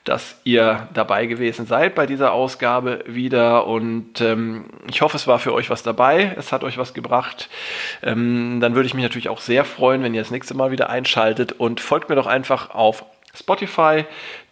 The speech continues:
Die entsprechenden Links findet ihr in den Shownotes und gebt mir auch gerne Feedback, wie ihr das Ganze so findet, ähm, ob es Themen gibt, die euch interessieren.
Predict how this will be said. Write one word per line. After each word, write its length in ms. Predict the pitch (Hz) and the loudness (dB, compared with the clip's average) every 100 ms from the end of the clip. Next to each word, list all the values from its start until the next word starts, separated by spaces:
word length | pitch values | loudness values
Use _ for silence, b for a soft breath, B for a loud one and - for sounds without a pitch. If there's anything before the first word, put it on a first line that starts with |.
| - | 0
Die 420 | 123 113 113 113 | 2 4 4 2
entsprechenden 760 | - - - - 117 117 113 | 0 -4 -2 0 0 0 -4
Links 380 | 113 117 131 - | 0 0 0 -2
findet 340 | - 120 117 110 | -2 0 0 -2
ihr 220 | 113 110 | -2 -2
in 160 | 113 | -4
den 200 | 113 107 - | -8 -10 -8
Shownotes 720 | - - 190 208 165 170 - | -2 2 4 4 4 2 -2
und 360 | - 123 123 123 | -6 -2 -2 -2
gebt 180 | 131 - | -6 -4
mir 140 | 120 | -4
auch 100 | 113 | -4
gerne 240 | - 104 113 | -4 -6 -6
Feedback, 540 | - 135 139 123 - B B B | -8 -6 -2 -2 -4 B B B
wie 100 | 131 | 4
ihr 60 | 127 | 4
das 120 | 117 | 4
Ganze 220 | 120 117 | 2 0
so 220 | 113 123 | -2 0
findet, 480 | 113 170 175 165 - - | 0 2 4 4 2 -6
ähm, 240 | - 117 113 | 2 2 4
ob 140 | 120 | 0
es 120 | - | 0
Themen 260 | - 123 123 | 0 2 2
gibt, 220 | 120 - | -2 -2
die 80 | 120 | 0
euch 180 | 101 - | 0 0
interessieren. 680 | 120 - 117 185 185 185 | -6 -10 -6 0 0 0